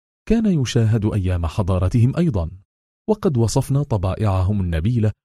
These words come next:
وفروسيتهم، ورأينا أن أوروبا المتبربرة اقتبستهما منهم.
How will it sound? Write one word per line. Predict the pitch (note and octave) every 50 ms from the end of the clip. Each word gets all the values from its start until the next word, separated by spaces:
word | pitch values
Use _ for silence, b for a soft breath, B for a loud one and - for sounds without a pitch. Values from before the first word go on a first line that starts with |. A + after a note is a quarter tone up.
| _ -
وفروسيتهم، | C3+ D#3+ D#3+ - C#3 B2 A#2 A2 G2+ - A2+ G2 F2+ A2 A2 - G#2 E2+ D2+ D2+ D2 D2+ E2 - _ _ _ _ _ _ - -
ورأينا | G#2+ G#2 F2 E2+ - B2 B2 B2+ B2+ C#3+ D3+ D#3 C#3
أن | A2+ G2
أوروبا | F2+ E2+ G2 F#2+ F2+ G#2+ A#2+ A2 F#2+ A2+
المتبربرة | G#2+ G2 F#2 F#2 G2+ C#3+ F3 - D#3+ D3 A#2+ B2 B2+ A#2 G2 G#2+ G#2+ G#2 G2 - _ _ _ _ -
اقتبستهما | - - - - - A2+ F#2+ G#2 F#2+ - G#2+ - - - G#2 G2+ F#2+ F2
منهم. | D#2+ D#2+ D#2 C#2 C2 D#2+ - F#2 F#2+